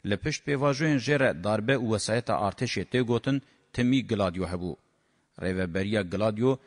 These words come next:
dengezariyên çepgir rastgir, Alewî Sunnî, Tirk, Kurd, timî bêçareserî heşt û bi vî awayî ji dîktatoriya eskerî sivîl re bahane amade kirin.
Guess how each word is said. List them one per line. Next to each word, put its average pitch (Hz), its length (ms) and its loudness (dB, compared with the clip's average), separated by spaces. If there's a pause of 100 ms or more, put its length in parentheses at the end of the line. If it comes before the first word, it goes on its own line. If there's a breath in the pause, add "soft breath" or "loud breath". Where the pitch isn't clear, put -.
(260 soft breath)
dengezariyên 110 880 2
çepgir 107 420 0
rastgir, 104 520 -2 (180)
Alewî 131 340 4
Sunnî, 117 440 2 (140)
Tirk, 143 340 0
Kurd, 131 240 2 (160)
timî 139 260 0
bêçareserî 110 840 0
heşt 135 240 0 (100)
û 113 140 -2
bi 107 120 -2
vî 139 100 2 (100)
awayî 110 440 2
ji 95 160 -8
dîktatoriya 104 720 -2
eskerî 104 340 -4
sivîl 110 360 -4
re 120 160 2 (280 soft breath)
bahane 95 360 0
amade 90 360 -2
kirin. 87 300 -6